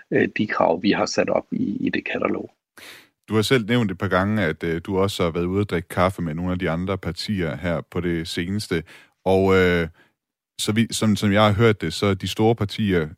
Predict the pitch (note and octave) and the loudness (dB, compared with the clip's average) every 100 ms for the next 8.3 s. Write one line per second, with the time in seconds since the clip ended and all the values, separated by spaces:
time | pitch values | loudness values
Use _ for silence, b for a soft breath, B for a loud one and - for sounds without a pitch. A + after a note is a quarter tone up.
0 | _ - F#2 G#2+ G2 F2 F2 F2+ F2 D#2+ | _ -10 -4 -2 0 -2 -4 -2 -2 -2
1 | D#2 D#2 - - G2+ F#2+ F#2 G2 - - | -2 -4 -8 -4 -2 0 0 0 -4 -4
2 | E2+ E2 D#2 D2 D#2+ b b _ F2+ - | 0 0 0 0 -4 b b _ -8 -4
3 | G2+ G2+ F2+ - E2+ E2+ G2 G2 - E2+ | 2 2 2 0 0 2 0 -2 -4 -4
4 | D#2+ F2 E2 D#2+ D2 D#2 G2+ A2+ G2+ D#2+ | 0 0 0 0 -2 -4 0 2 2 2
5 | C#2+ D2 E2 - G2 G#2+ F#2 - F2 G2+ | 0 -4 -8 -2 2 2 2 0 -4 -4
6 | E2+ F#2+ E2+ B B B B B - A2 | -2 -4 -6 B B B B B 2 4
7 | G#2 G#2 B2 - A#2+ A2+ A2 G#2+ C3 G#2+ | 6 6 4 2 0 0 -2 0 2 2
8 | F#2+ G#2 G#2+ | 2 2 0